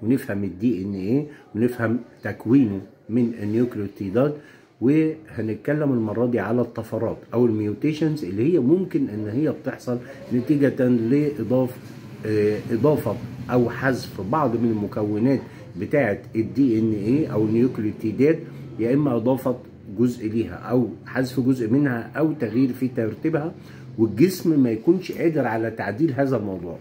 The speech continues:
فبتفضل الطفرة حاصلة وبتسبب بعد كده أمراض. طيب إيه هي الطفرة أو إيه هو الميوتيشن؟ الطفرات بالإنجليزية اللي هي الميوتيشنز هي تغيرات دائمة في المعلومات الوراثية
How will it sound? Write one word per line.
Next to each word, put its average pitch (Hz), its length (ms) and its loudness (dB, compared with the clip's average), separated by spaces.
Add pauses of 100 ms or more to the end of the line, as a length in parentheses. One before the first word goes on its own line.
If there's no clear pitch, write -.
(120)
فبتفضل 160 540 2
الطفرة 117 400 -4
حاصلة 147 460 -8 (300)
وبتسبب 180 480 2
بعد 113 240 -4
كده 143 360 -4
أمراض. 196 360 0 (300)
طيب 165 200 -6 (260)
إيه 170 140 2
هي 165 140 8
الطفرة - 440 -10 (260)
أو 143 180 0
إيه 127 200 2
هو 127 400 2
الميوتيشن؟ 151 520 2 (440)
الطفرات 135 640 0
بالإنجليزية 120 1160 2
اللي 117 220 0
هي 135 120 4
الميوتيشنز 127 760 0
هي 139 240 0
تغيرات 117 760 0
دائمة 123 460 2
في - 120 -8
المعلومات 104 540 -2
الوراثية 101 600 -2